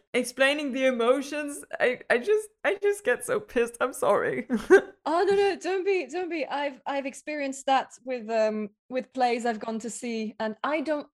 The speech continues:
Speaker 2: as a rule, I don't ever walk out. I refuse to walk out. If I dislike it, I want to understand exactly why. And I,
Speaker 1: Yeah.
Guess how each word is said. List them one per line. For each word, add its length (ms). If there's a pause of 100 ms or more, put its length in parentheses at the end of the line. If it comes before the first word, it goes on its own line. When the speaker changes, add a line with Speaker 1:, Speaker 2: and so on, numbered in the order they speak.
(160)
Speaker 2:
as 140
a 80
rule, 320
I 140
don't 320
ever 280
walk 280
out. 200 (200)
I 60
refuse 380
to 120
walk 200
out. 280
If 180
I 160
dislike 560
it, 200 (180)
I 180
want 280
to 140
understand 520
exactly 420
why. 360 (180)
And 160
I, 40
Speaker 1:
Yeah. 180